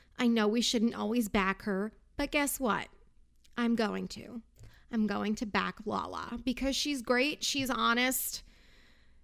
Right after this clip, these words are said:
Does she make mistakes? Yeah, but if she didn't, she would be boring. And we stand.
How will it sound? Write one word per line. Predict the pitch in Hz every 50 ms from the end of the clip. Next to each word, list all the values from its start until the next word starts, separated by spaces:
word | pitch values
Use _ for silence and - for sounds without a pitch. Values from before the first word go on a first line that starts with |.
| _ _ - 453
Does | 220 262 262 262
she | 254 302 294
make | 285 285 277 269
mistakes? | 262 285 247 - - 277 277 285 277 - -
Yeah, | 269 254 240 240 254
but | 226 247 240 - - - 170
if | 247 247
she | 247 - 285 277
didn't, | 240 262 254 254 254 277 285 - - - - - 135
she | - - - - - 285 277 277
would | 285 277 247
be | 294 294
boring. | 285 311 320 302 269 233 220 220 226 240 240 247 - - _ _ _ _ -
And | 254 254 254
we | 269 262
stand. | - - 277 247 226 208 202